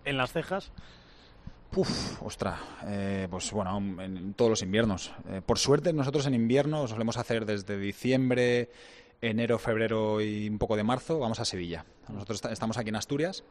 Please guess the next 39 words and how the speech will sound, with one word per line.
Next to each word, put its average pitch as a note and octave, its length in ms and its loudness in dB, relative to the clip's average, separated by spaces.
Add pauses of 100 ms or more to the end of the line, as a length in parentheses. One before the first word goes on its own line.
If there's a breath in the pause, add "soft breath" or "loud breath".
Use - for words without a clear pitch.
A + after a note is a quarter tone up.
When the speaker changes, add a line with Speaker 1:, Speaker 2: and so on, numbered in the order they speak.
(120)
Speaker 2:
eh, G2 140 -8
tenemos G2+ 200 -4
la G2+ 80 2
base G2+ 200 0
en G2 80 -2
Asturias, B2+ 420 -4 (460 loud breath)
pero A2 160 2
en A2 60 2
invierno A2 400 4
ba-, G#2+ 140 6
bajamos G#2 380 0
al G2+ 120 0
sur A2 240 -2
para, F#2 320 0 (180)
bueno, G#2+ 200 -4
para F#2 100 -4
sacar F#2+ 220 -2
más G2+ 120 0
entrenamientos G2+ 400 -2
de F#2+ 60 -4
calidad, F2 360 -4 (340)
porque F2+ 680 -6
con, G2+ 240 -2
con G2+ 200 -2
frío, A#2+ 340 4
pues, A2 180 0
es G#2+ 80 -4
más G#2 160 -4
peligroso G#2 380 0
para G2+ 80 2
el F#2+ 60 -6
tema G2+ 160 -2
de F#2 60 -4
lesiones, B2 680 0
eh, G#2+ 60 -4
cuando G2 160 -2
tienes G#2+ 180 -2
que A#2 60 2
hacer, G#2+ 260 0